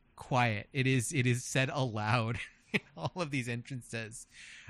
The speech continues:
Um, and, like, if there are other people in the room, they will remark on it.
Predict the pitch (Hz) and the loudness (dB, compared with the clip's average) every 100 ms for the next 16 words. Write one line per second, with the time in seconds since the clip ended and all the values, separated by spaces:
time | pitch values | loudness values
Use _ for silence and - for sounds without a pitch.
0 | - 120 110 104 98 98 - - 135 131 | -6 0 2 2 0 -4 -6 0 2 4
1 | 120 - - 135 - 151 139 143 170 - | 2 2 -2 -2 2 4 6 4 2 0
2 | 170 131 123 120 104 127 120 120 120 139 | -2 0 0 0 0 2 2 2 2 2
3 | 113 117 113 123 - 98 98 98 | 0 0 2 0 -2 -8 -6 -8